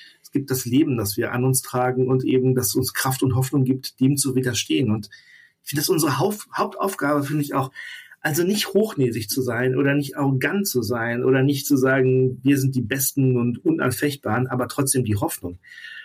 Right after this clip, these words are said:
zu haben und zu sagen, „Ja, das ist, manches ist schwierig, aber wir geben nicht auf. Ja, wir bleiben positiv.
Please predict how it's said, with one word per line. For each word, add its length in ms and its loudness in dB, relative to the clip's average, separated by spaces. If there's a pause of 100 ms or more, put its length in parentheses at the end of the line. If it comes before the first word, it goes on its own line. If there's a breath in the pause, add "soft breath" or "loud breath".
(180 loud breath)
zu 260 0
haben 240 0
und 80 2
zu 100 -2
sagen, 300 2
„Ja, 160 2
das 180 -6
ist, 220 -6
manches 320 0
ist 100 0
schwierig, 420 -2
aber 140 -2
wir 80 0
geben 220 2
nicht 240 -6
auf. 400 0
Ja, 140 -20
wir 80 -2
bleiben 280 2
positiv. 560 -2